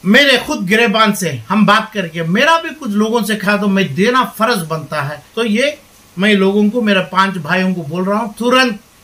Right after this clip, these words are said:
जैसे ये गुर्बत तो बढ़ रही है, तो ये गुर्बत के लिए हमें ये तमाम चीज़, ये महरूम जो हो चुके हैं, उलमायों को इस्तेमाल करो।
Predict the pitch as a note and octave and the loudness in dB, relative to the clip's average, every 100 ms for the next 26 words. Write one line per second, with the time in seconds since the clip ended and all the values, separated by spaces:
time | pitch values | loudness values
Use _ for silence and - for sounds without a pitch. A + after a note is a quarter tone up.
0 | _ _ D3 G#3+ G#3+ A#3 A3+ - - - | _ _ 0 0 0 -2 -4 -6 -20 -4
1 | F3 F3 F3 F#3+ G3 G#3+ - _ _ _ | -2 0 0 2 2 -2 -6 _ _ _
2 | - B3+ E3+ C#4 D4+ B3 G3 D3 B2+ B2 | -2 0 2 2 4 2 0 -4 -12 -18
3 | - - _ _ _ _ _ - _ - | -20 -20 _ _ _ _ _ -20 _ -20
4 | _ - B3 A#3 G3+ G#3+ A3 B3 G#3+ - | _ 2 4 4 2 0 2 0 0 -8
5 | - A#3+ G#3 G#3 C4+ - _ - F#3 G3+ | 0 2 4 2 0 -4 _ -6 0 0
6 | B3+ C4+ - - _ _ _ _ _ _ | 0 -4 -18 -20 _ _ _ _ _ _
7 | F3+ A#3+ A#3+ G#3+ G#3 A3+ G3+ A#3+ G#3+ G3+ | 0 2 2 2 2 0 -2 -6 -2 0
8 | F#3 F3+ F#3 G3 A3+ A#3 G3 F3+ E3 F3+ | 0 0 0 -2 -4 -8 -8 -6 -2 -2
9 | F#3+ F#3+ F3+ E3+ D#3+ D#3 E3+ C#3+ - - | -4 -6 -8 -6 -6 -8 -10 -12 -16 -20
10 | - - - A#3 C4 C#4+ C#4+ C#4+ C#4 B3 | -20 -20 -14 0 2 4 4 2 0 -4
11 | G#3+ A#3 G#3+ G#3 F#3+ F#3 E3+ E3+ D3+ | -6 -4 0 0 0 -4 -6 -6 -10